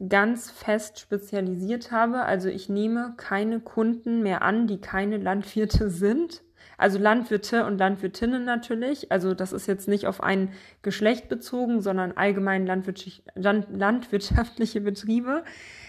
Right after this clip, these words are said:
Ähm, und alle Kunden, die sich bei mir neu melden und keine Landwirte sind, die nehme ich bewusst nicht an. Und ich weiß, das ist ein riesengroßer Schritt, aber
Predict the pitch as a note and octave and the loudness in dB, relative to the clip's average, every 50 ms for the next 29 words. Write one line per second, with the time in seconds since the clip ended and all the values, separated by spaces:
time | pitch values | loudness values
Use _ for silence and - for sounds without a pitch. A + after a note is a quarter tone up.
0 | - - - - - G3+ G#3 G#3 G#3 G#3 G3+ G3 - G3+ G#3+ G#3 G3+ - - _ | -20 -20 -10 -4 -2 0 0 2 0 0 -2 -2 -2 0 0 0 0 -2 -8 _
1 | _ - G3+ A3+ B3 C4 C4+ C#4 C#4+ C4+ - - - C4+ B3+ B3+ B3 G#3 G#3+ F#3+ | _ 2 2 2 2 2 0 -2 -4 -6 -8 -6 -2 0 2 2 2 2 0 0
2 | G3+ G3+ G3 G3+ G3+ - G3+ G3+ G3+ G3+ G3 F#3+ G3 G3+ A3 A3+ G#3+ G#3+ G3 F#3+ | 2 2 0 0 0 2 2 2 4 4 2 4 2 2 2 2 2 2 2 2
3 | F#3 F#3 F3+ F3 - - F#3+ F#3+ - G3+ G3 G3+ G3 G3 G3 G3+ G3 G3+ G3+ F#3+ | 0 0 -2 -4 -4 -4 -4 -4 -2 -2 -2 0 0 0 0 0 0 -2 -4 -4
4 | G3 G#3 F#3+ F#3 G3 F#3+ F3+ F3+ - - - F#3+ F#3 F3+ G3 G#3+ A3+ - - A3+ | -2 -4 -2 0 0 0 0 -2 -4 -6 -4 -2 0 2 2 2 2 2 -2 -4
5 | - - G#3 G3+ G#3 G#3 G#3 - - - G#3 G3+ - - - F#3+ F3+ D#3+ D#3+ - | -4 -4 -4 -2 -2 -2 -2 -4 -6 -8 -8 -8 -6 -4 -2 -2 0 -2 -4 -8
6 | - _ _ _ _ _ _ _ _ _ _ _ _ - - G3+ G3+ - G3 - | -12 _ _ _ _ _ _ _ _ _ _ _ _ -2 0 0 0 0 0 -2
7 | G3+ F#3 G#3 G3+ G#3 A#3+ D4 D4+ - - - A3 - - - A3+ - - - G#3 | 0 4 6 6 6 6 4 0 -2 -6 -8 -8 -6 -6 -8 -8 -6 -4 -4 -2
8 | G3+ G3+ G3 G3+ A3 B3+ C4+ B3+ C4+ C4+ A#3 - G#3+ A3+ A#3+ A#3+ A#3+ - A#3+ A3+ | -2 -2 0 0 2 0 0 0 -2 -4 -4 -2 0 0 0 0 -2 -2 -4 -4
9 | A3+ - - - - - A3+ C#4+ E4 - - - - - - - G3 G#3 A3 A#3 | -4 -6 -12 -10 -4 -2 -2 -2 -2 -6 -14 -20 -12 -4 2 4 4 4 4 4
10 | A#3 A#3+ B3+ C4+ | 2 0 0 -2